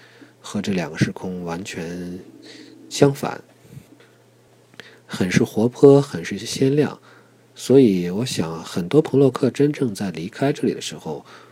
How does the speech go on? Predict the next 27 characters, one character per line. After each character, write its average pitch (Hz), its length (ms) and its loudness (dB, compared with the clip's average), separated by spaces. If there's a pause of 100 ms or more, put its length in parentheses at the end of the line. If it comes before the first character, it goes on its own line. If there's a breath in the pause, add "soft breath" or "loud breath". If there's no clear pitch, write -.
(120 loud breath)
不 160 140 6
免 92 320 0
要 80 300 -6
回 90 200 -8
头 85 200 -10
看 - 280 -6
一 73 120 -10
眼， - 120 -14 (1700 soft breath)
想 - 240 2
要 117 140 6
记 139 200 8
住 113 300 4
卡 - 220 0
拉 117 120 6
德 117 160 6
许 - 220 -2
这 104 160 2
种 92 400 -6
天 117 320 2
真 123 300 4
和 98 320 -6
美 95 180 0
好 98 220 -6
的 92 80 -8
感 76 200 -8
觉 78 160 -10
吧。 78 240 -8